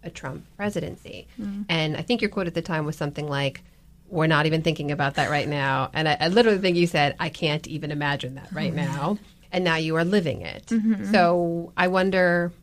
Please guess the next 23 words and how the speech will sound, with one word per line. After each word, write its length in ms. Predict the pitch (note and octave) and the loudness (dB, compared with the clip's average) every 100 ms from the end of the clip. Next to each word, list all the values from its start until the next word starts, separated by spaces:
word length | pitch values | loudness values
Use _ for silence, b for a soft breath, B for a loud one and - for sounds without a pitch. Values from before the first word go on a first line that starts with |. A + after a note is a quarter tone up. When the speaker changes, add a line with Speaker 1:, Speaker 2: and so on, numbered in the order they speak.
| - _ - - - _ - - - | -20 _ -20 -20 -20 _ -20 -14 -4
Speaker 1:
how 180 | G3 G#3 | 0 0
it's 100 | A3 | -2
going. 420 | G3 G#3+ B2+ - - _ - - _ _ _ _ _ - - - - | -4 -4 -4 -8 -14 _ -20 -20 _ _ _ _ _ -20 -20 -20 -2
Speaker 2:
It's 160 | C4+ C4+ | 0 0
hard, 800 | - - A3+ F#3+ G3+ C#4 D#4+ D4 b b b b b b b b b b - - _ - - - - _ - | -4 0 6 6 6 4 0 -4 b b b b b b b b b b -20 -20 _ -20 -20 -20 -20 _ 6
but 640 | A#3+ A#3 A3+ - - - - - - - | 8 8 4 0 -10 -10 -16 -20 -20 -4
it 160 | G#3 G#3+ | 2 4
is 320 | G#3+ G3 F#3+ - | 4 2 -2 -2
also 840 | F#3 G3+ A3 - A#3 A#3 A#3 A#3+ - - - - | 2 2 2 0 2 2 2 0 -4 -16 -20 -6
what 300 | F3 G3 - | 0 0 0
pushes 540 | - D#3+ - E3 - | -4 -4 -4 -8 -8
me 440 | - - A#3+ A3+ - _ _ _ | -8 -8 -8 -10 -14 _ _ _
every 240 | F#3+ E3+ F3 | 0 2 -2
single 360 | - E3 F2+ | -6 -6 -6
day. 440 | - - - - G#3+ b - | -6 -6 -6 -8 -14 b -8
Speaker 1:
What 120 | F#3 | -4
do 60 | E3+ | -2
you 40 | |
mean 140 | E3 | -2
by 120 | E3 F3+ | -4 -10
that? 220 | - - - - | -14 -16 -20 4
Speaker 2:
It 340 | A3 A3 - | 8 8 6
be, 100 | G3+ | 0